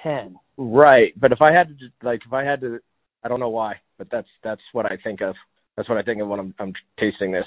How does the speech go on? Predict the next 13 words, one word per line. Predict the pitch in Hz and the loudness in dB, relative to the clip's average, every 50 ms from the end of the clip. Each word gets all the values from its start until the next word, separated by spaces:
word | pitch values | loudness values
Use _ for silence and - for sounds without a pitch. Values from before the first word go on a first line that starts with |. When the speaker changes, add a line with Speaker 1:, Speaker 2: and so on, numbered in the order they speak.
| - | -2
Speaker 2:
Like, | 101 98 95 | -4 -4 -4
if | 95 | -6
you, | 92 104 104 98 90 90 | -4 -2 -2 -2 -2 -2
like, | 92 98 98 - _ _ _ _ _ _ _ - | -4 -4 -4 -4 _ _ _ _ _ _ _ 0
flavors | - 110 104 104 101 107 95 - | 2 4 4 4 2 -2 -4 -4
I'm | 101 95 | -6 -6
picking | - - 107 - 98 95 95 | -6 -8 -8 -6 -4 -4 -4
up. | 95 90 87 - _ _ _ _ _ _ _ _ _ _ _ _ - | -4 -4 -4 -6 _ _ _ _ _ _ _ _ _ _ _ _ -2
Speaker 1:
Yeah, | 214 233 | 2 4
I | 262 320 320 - | 4 4 2 0
mean, | 247 262 285 262 | -2 -4 -4 -2
I | 254 247 254 | -2 -2 -2
can, | 254 - 330 254 | -2 -4 -8 -8